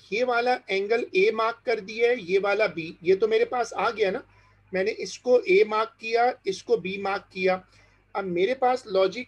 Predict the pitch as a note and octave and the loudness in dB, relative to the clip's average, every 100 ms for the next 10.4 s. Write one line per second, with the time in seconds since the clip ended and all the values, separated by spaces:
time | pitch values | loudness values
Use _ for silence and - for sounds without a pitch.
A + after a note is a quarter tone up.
0 | - F#3 A3+ F3+ E3+ - _ _ _ - | -10 -4 0 2 2 0 _ _ _ -12
1 | - F#3+ A3+ B3+ A#3+ A#3 B3+ A3+ G3 G#3 | -6 0 0 2 2 2 -2 -4 -2 2
2 | G#3+ A3 A#3+ B3 D#3 F3 A#3+ C4 G#3+ G#3+ | 2 2 -2 -4 -6 -4 -4 -4 -4 -4
3 | G#3 A3 A#3+ G#3 F#3 F#3+ - - G#3 - | -6 -10 -6 -4 -2 -4 -6 -6 -6 -6
4 | F3 F3 F3+ G#3+ F3 G#3 A#3+ A#3 A3+ A#3+ | -8 -6 -4 -2 -2 -4 -6 -6 -6 -6
5 | A3+ A3+ A#3+ - F#3+ - A3 - G#3+ G3+ | -4 -4 -4 -4 -6 -6 -10 -8 -4 -2
6 | G3 _ _ _ _ _ G#3 G#3 - - | -4 _ _ _ _ _ 0 2 0 -2
7 | _ D3 C#3 F3 B3+ B3+ B3 C4 B3+ F#3 | _ -20 -8 -4 0 2 2 2 0 -2
8 | F#3 F3+ F3+ G3 C#4 - E3+ D#3 G#3 A#3+ | -2 0 0 0 -2 -12 -10 -4 -2 -2
9 | G3+ G3 F#3+ F#3 G3+ F3 D#3 _ _ _ | 0 0 0 -4 -2 -2 -2 _ _ _
10 | _ - G3 | _ -4 -4